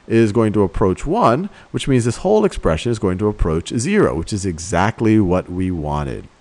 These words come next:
And this thing right over here is actually, and this, this is used in the tons of applications, not just,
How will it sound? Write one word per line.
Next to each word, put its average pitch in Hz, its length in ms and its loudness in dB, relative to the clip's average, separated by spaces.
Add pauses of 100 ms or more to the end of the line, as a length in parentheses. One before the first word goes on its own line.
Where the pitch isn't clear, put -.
(400)
And 156 160 0
this 269 240 0
thing 294 220 0
right 139 260 6
over 92 160 2
here 98 340 0 (160)
is 160 220 6
actually, 170 680 0
and 143 120 2
this, 180 160 2
this 147 280 -4
is 120 280 -2
used 143 340 2
in 120 140 0
the 107 80 -4
tons 196 440 -6
of 107 120 0
applications, 95 800 0
not 127 340 0
just, 113 380 0